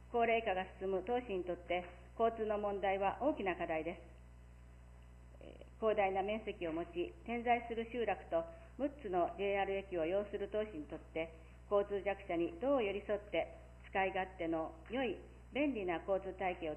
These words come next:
作っていくか課題です。合併前から、addo川では、ふれあいバスというデマンドタクシーが走っていましたが、県内にとどまらず、県外からも問い合わせがある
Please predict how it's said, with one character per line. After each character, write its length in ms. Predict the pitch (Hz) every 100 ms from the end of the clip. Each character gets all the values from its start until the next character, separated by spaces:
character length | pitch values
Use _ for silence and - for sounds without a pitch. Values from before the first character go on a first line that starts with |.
| -
作 60 | 185
っ 20 |
て 180 | 180 185
い 60 | 185
く 100 | -
か 140 | 156 -
課 80 |
題 180 | 156 156
で 80 | 156
す。 1040 | 160 - - - - - - - - -
合 80 | 185 180
併 160 | 196 190
前 160 | 214 190
か 80 | 170
ら、 180 | 165 - -
addo 220 | 175 202
川 160 | 190 185
で 100 | 208
は、 160 | 185 185 - - -
ふ 80 |
れ 80 | 226
あ 60 | 240
い 20 |
バ 120 | 233 226
ス 100 | -
と 60 |
い 80 | 165 165
う 100 | 151
デ 80 | 185
マ 160 | 202 202
ン 20 |
ド 80 | 196
タ 140 | 196
ク 60 | -
シ 140 | 165 170
ー 0 |
が 100 | -
走 140 | 185
っ 120 | -
て 80 | 190
い 40 | 190
ま 120 | 196
し 40 | -
た 80 | 156
が、 160 | 156 - - - - - - -
県 220 | - 220 202
内 160 | 170
に 120 | 170
と 80 | 165
ど 120 | 170
ま 100 | 190
ら 140 | 196 180
ず、 260 | 165 165 - - - -
県 220 | - 269 226
外 180 | 196
か 80 | 190
ら 100 | 262
も 140 | 226 185
問 100 | 185
い 80 | 180
合 60 | 180
わ 60 | 180
せ 80 | 180
が 140 | 170
あ 40 |
る 100 | 170